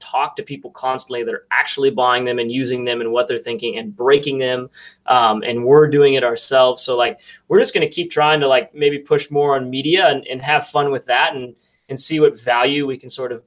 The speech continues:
bring to the industry there and, and have it, like, you know, just be a win-win. Like, how does it, how does, like, talking about bikes more and, like, having a great media presence, like, how can that benefit the brands we sell, the people we sell product to, our business,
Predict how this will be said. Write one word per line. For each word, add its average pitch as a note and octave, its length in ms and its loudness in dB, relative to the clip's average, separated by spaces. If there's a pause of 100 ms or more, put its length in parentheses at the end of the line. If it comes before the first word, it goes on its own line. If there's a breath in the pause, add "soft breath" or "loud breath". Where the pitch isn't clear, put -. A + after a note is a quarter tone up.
bring C3 260 -4
to B2+ 60 -8
the A#2+ 140 -4
industry B2 400 -8
there B2 340 2
and, B2 240 -4
and A#2 100 -10
have C3+ 220 0
it, C3 80 -2
like, A#2+ 220 -2 (100)
you F3+ 100 -6
know, C3 160 2
just C#3+ 220 -10
be D3+ 80 4
a C#3+ 80 8
win-win. C#3 380 2
Like, G#2+ 160 -8
how D#3 100 2
does D#3+ 160 2
it, - 180 -2 (260 soft breath)
how E3+ 120 2
does, F#3 140 -2
like, D3+ 280 0
talking C#3+ 400 -2
about C#3 260 0
bikes B2+ 280 -2
more C3 260 -4
and, A#2+ 80 -4
like, A2 140 -10
having B2+ 280 -4
a A#2 60 -8
great A#2+ 320 -6
media B2 300 -6
presence, A#2 440 -8
like, A2 200 -8
how C3 160 0
can C3 120 -10
that - 280 -4
benefit B2+ 560 -4 (220 soft breath)
the B2+ 60 -2
brands D#3+ 420 0
we D#3 80 -2
sell, D3+ 420 4
the C#3+ 80 -4
people D3 340 -4
we C3 80 -8
sell C3 300 -2
product C3 420 0
to, B2+ 460 -4
our C3+ 200 2
business, B2 840 -6